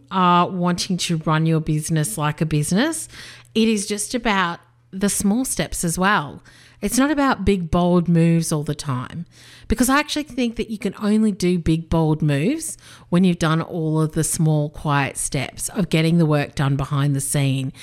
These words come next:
in order to then create something that has high impact. So do what you can,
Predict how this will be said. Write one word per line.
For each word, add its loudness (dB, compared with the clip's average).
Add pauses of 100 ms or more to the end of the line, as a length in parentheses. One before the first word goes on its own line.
(260)
in 4
order 2
to -4
then -2
create -4
something -2
that -4
has -4
high -6
impact. -8 (960)
So 2
do -2
what -2
you -8
can, -4